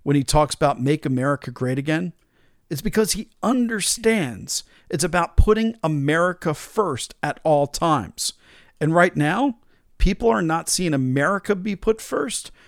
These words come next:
They're seeing foreign interests being put first, billionaires being put first, and they're not seeing everybody rushing for assistance to help out in this moment. It's a lot like after Hurricane Katrina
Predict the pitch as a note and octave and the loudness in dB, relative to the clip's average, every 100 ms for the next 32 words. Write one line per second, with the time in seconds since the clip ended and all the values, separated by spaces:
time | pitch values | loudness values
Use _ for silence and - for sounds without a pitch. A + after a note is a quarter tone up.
0 | - C#3+ - F3 D3 - D#3 C3 A2+ - | -6 -4 -2 0 -2 0 0 0 -2 -4
1 | A3+ - A3+ F3+ - A3 G3+ - G#3+ - | -4 0 0 -2 -4 -4 0 -2 -2 -4
2 | A#3+ A3+ F#3 - - - A#2+ G#2+ G3 A3+ | -4 -2 -6 -12 -16 -14 -10 2 4 4
3 | A#3 A3 A3 G#3 A#3 G#3+ G3+ - A#3 - | -2 -2 -2 -4 -4 -6 -2 -2 -4 -4
4 | A#3+ B3+ B3 - - _ - - - C#3 | -2 -2 -6 -14 -18 _ -20 -20 -4 -2
5 | C#3 D3 E3+ F#3 E3+ - E3+ D3 A#2 - | -2 -2 -2 -2 -2 -2 0 -2 -4 -12
6 | - C#3+ D#3 C#3 D3 C#3 C3 B2 E3+ E3 | -6 -2 -2 0 0 -2 -4 -4 -2 -2
7 | - G2+ G2+ - C3+ G#2 - F3 D#3+ F3 | -4 -6 -10 -6 -6 -6 -4 -4 -4 -6
8 | D#3+ - - - - _ - - A#2 - | -4 -6 -8 -18 -20 _ -14 -6 -6 -2
9 | F#3 F#3 C#3+ C3 - C#3+ C#3+ B2+ - B2+ | 0 2 0 -2 -2 -2 -2 -2 -2 -4
10 | F2 - _ _ _ _ - A2+ F#2+ A#2 | -4 -16 _ _ _ _ -12 -10 -8 -4
11 | F#3 - B2+ G#2+ A#2 B2 C#3 D3 - F#3+ | -4 -4 -8 -6 -8 -6 -4 -4 -2 -2
12 | F3+ F#3 E3 D3 - A#3 G3+ G#2 F2+ | -2 -4 -4 -4 -4 0 0 -2 -10